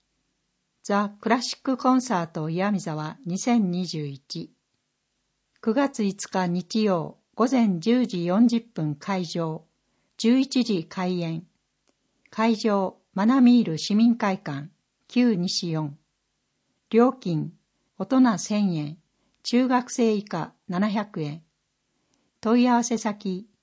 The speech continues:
木村さん。電話、二三八九三六。オテラシアター。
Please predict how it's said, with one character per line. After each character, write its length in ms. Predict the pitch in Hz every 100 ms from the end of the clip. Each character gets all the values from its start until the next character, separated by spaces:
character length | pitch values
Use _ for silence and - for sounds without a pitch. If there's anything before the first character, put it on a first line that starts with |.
| _
木 120 | -
村 280 | 214 226 214
さ 260 | 208 185 175
ん。 140 | 175 _ _ _ _ _ _ _
電 280 | 202 226 226
話、 320 | 208 196 208 _ -
二 220 | 214 240
三 400 | 240 202 175 - _
八 320 | - 196 -
九 240 | - 247 208
三 320 | - 175 165
六。 400 | 156 - 147 - _ _ _ _ _ _ _ _ _ _ _ _ _ _ _ _ _
オ 100 | 196
テ 160 | 190 254
ラ 160 | 240 247
シ 200 | - 214
ア 120 | 220
タ 120 | 170
ー。 200 | 143 139